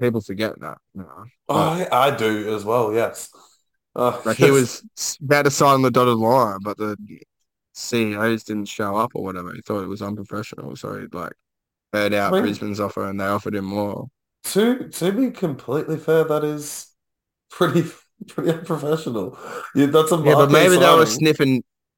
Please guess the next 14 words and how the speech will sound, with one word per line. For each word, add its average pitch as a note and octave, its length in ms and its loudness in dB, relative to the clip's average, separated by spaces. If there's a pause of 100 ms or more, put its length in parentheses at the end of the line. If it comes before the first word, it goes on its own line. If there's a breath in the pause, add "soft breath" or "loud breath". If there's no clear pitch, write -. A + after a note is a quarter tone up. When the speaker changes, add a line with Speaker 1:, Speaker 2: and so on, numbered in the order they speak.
(140)
Speaker 1:
maybe C#3+ 260 2
they D#3+ 100 4
were D3+ 60 4
sniffing C#3+ 440 -6
Nico D3+ 240 -4
already. A#2+ 580 -2
Like, G#2 240 -8 (180)
we B2+ 180 -6
got C3 160 4
him A#2+ 180 6
Speaker 2:
Yeah. A#2+ 300 2
Speaker 1:
for, - 20 -18
he C3 140 -2
was, D#3+ 140 -2